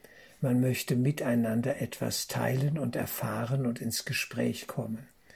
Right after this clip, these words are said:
Das sind gesellige Geister. Ja,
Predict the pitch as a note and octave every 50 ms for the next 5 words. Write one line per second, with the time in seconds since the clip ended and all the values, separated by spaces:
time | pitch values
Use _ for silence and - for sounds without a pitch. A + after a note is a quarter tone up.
0 | - - - - - - - - - _ - - A#2 - - - C#3+ C3+ - -
1 | C3+ A#2 - - B2+ A2 A2 A#2 A#2+ A#2 - B2+ A#2 - - G#2+ G#2 - - -
2 | - - - - - - - - - - _ - - - - _ _ - - C3
3 | B2+ E3 G3 A3